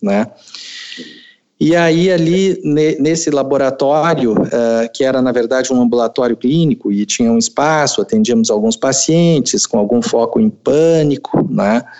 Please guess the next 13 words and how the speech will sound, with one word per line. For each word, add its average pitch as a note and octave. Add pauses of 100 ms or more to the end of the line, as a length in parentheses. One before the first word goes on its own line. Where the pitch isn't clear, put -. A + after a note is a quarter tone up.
(360)
Ah, C3+ (200)
aí, F3 (440)
ah, D#3
lá E3+
pelas F3+
tantas, E3
ah, C3
uma E3
professora, C#3 (920)
Aida B2
Santin, C3
ela C3
tinha C#3+